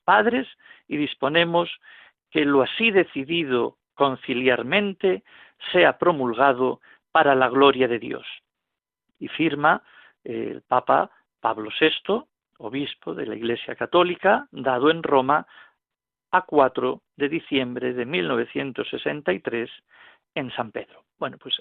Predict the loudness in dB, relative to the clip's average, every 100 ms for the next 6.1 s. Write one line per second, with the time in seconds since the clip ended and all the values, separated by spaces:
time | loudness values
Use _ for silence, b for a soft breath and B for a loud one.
0 | -10 -12 -12 -10 -6 -4 -2 0 -2 -4
1 | B B B B -12 -8 -6 -8 -10 -12
2 | -14 -6 -2 -2 -2 b b b -6 -6
3 | -6 -12 -12 -8 -2 -2 -4 -12 -18 -10
4 | -8 -8 -8 0 0 0 b b -6 -4
5 | -4 -2 -2 -2 -2 -2 -2 -6 0 0